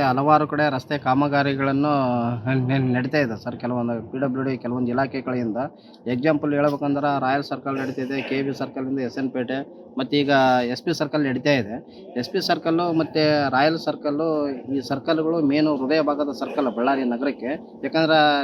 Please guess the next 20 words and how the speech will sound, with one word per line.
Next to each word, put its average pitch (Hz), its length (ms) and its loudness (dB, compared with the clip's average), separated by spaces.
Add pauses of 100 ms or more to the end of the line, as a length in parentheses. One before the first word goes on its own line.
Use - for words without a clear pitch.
(120)
ಜನರು, 151 320 0 (400)
ಸಾವಿರಾರು 160 500 4 (300)
ಜನರು 156 280 0 (100)
ದಿನನಿತ್ಯ 151 440 0
ಅಡ್ಡಾಡ್ತಾರೆ 131 480 0
ಈ 120 140 -2
ಜಾಗದಲ್ಲಿ. 135 480 2 (400)
ಯಾಕಂದ್ರೆ 160 380 2
ಹುಡುಗರು, 165 360 2 (180)
ವಯಸ್ಸಾದವರು, 151 680 2 (400)
ದೊಡ್ಡವರು, 160 420 2
ಹೆಣ್ಮಕ್ಳು 160 460 2
ಈ - 20 0 (100)
ರೋಡಲ್ಲಿ 151 380 2
ಹೋಗಂಗಿಲ್ಲ 151 380 4
ಸರ್. 123 160 -2
ಯಾಕಂದ್ರೆ 147 280 0 (180)
ಧೂಳ 170 140 6 (600)
ಕಿವಿಯಾಗ 156 300 4
ಓದತ್ತೆ, 143 300 -2